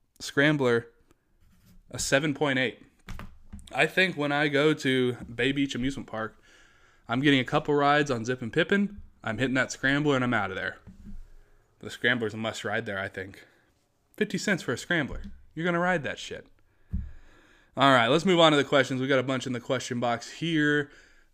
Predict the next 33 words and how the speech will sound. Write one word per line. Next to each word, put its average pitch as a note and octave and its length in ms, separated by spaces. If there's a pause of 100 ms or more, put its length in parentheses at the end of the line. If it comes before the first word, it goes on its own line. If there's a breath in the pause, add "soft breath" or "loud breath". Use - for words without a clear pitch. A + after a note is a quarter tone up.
All A#2+ 200
right. G#2 460
Favorite F3 400
new E3+ 160
coaster D#3 560
opening C3 440
in A#2 180
twenty D#3 400
twenty-two? D3+ 1040 (960)
Oh, E3 160
the, A2+ 120 (200)
it A2 200
didn't C#3+ 240
pop D3+ 300
up D3+ 140
on A2+ 80
my G2 120
screen. - 720 (1400)
Does A2+ 120
it A2 40
not? A#2 200
There C#3 200
it A2+ 60
is. G2 260
Okay. A#2+ 380 (440 loud breath)
Favorite G3 340
new D3+ 140
coaster C3 460
p-, - 220
opening C#3 320
in A#2 80
twenty C3+ 220
twenty-two? B2+ 640